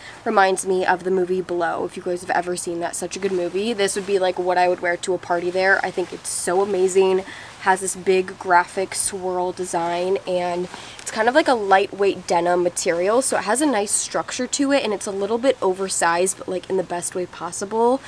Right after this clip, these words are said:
And then having that zipper and the belt at the waist, like, helps cinch it into your body. And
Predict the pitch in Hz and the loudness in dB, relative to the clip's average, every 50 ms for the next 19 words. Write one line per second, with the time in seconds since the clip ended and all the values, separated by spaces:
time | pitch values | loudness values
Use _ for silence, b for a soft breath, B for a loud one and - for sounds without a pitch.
0 | B B B B B B 208 208 208 190 185 180 - - - 185 185 208 226 240 | B B B B B B 0 2 4 6 6 4 2 2 2 0 2 2 0 0
1 | 240 - - 190 185 185 190 180 - 202 202 202 208 - - 202 185 180 180 175 | -2 -2 -2 -4 -4 -2 -2 0 2 2 4 4 4 2 0 -2 -2 -2 -2 -4
2 | - - 196 190 170 165 - 160 170 - - 175 - 185 170 175 170 175 180 - | -4 -6 -6 -6 -6 -6 -4 -4 -4 -4 -4 -4 -4 -4 -2 -2 -2 -2 -4 -4
3 | - 175 175 - - - - - - - - - 175 175 - - - - 180 175 | -6 -8 -8 -8 -10 -10 -8 -8 -8 -6 -6 -6 -6 -6 -6 -8 -8 -8 -6 -6
4 | 180 175 170 - - - - 185 175 170 170 - - 170 175 170 - 160 160 165 | -4 -4 -6 -6 -6 -8 -6 -4 -4 -4 -4 -4 -6 -6 -6 -4 -2 -2 -2 -2
5 | 180 190 202 - - 190 180 180 180 180 180 180 | -2 -2 -2 -2 -2 -2 0 2 2 2 0 -2